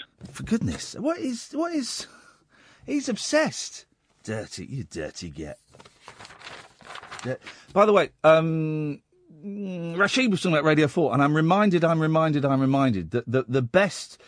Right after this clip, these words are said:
ever, um, uh, show, the best show in the world on radio is back. And honestly, this is absolutely brilliant, this programme. It's, um, uh, Shortcuts. Have you listened to Shortcuts, Catherine?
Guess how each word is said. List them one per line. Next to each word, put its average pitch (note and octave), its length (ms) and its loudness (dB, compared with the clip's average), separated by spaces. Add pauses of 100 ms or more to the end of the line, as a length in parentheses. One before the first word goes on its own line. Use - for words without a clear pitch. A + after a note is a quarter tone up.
(440)
ever, A#2+ 480 2 (420)
um, B2 1200 4 (760)
uh, C#3+ 160 4 (220)
show, C#3 440 2
the C#3+ 180 2
best G#3+ 200 4
show F#3 260 2
in F3+ 140 2
the F3 80 2
world D3 480 0 (100)
on D#3 200 0
radio C3+ 480 2
is B2 120 -4
back. B2+ 440 2 (340)
And F3 160 6
honestly, G#3 280 4
this D3 160 0
is D#3+ 120 -2 (100)
absolutely A3+ 680 4
brilliant, D#3+ 360 4
this G#2 120 -4
programme. A2 460 2 (340)
It's, - 380 -2
um, D#3 360 6
uh, D3+ 180 4
Shortcuts. - 920 0 (100)
Have G3 80 4
you C#4 60 4
listened A3+ 260 4
to C#3+ 60 2
Shortcuts, B2 500 0
Catherine? G#2+ 340 -2